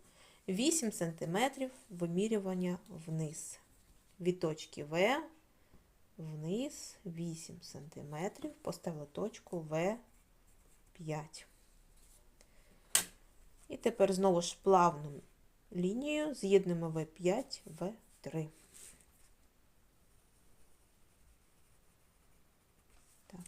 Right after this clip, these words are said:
це ми отримали лінію горловини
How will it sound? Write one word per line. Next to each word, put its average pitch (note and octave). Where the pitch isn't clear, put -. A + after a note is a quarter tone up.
це -
ми C4
отримали G#3
лінію G3+
горловини F#3+